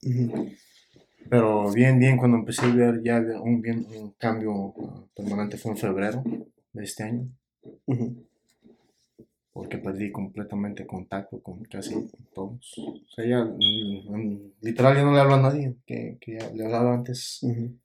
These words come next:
Speaker 2: Cualquier persona que le hable ahora ya es gente que he conocido durante los, que, tres, cuatro meses,
Speaker 1: Ujú.
Speaker 2: desde que empecé a trabajar donde estoy ahorita.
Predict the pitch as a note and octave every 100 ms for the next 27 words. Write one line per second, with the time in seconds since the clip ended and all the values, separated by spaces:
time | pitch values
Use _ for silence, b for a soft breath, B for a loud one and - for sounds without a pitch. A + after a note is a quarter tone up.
0 | _ _ _ _ _ _ _ _ _ _
1 | - G#2 A2+ A2+ A#2+ A#2 - G2+ G#2 G2+
2 | G#2 G#2 G#2 G#2 - G#2+ G2+ G#2 G2+ F#2+
3 | - G2+ F#2+ F#2 F2+ F#2 F2+ - G2+ -
4 | G#2 F#2+ - - - G2 - G2+ G2+ -
5 | - B2+ A#2 B2 F#2+ A#2 F#2+ - - G2
6 | G#2+ G2 G2 G2 G2 F#2+ G#2+ G2+ G2+ G#2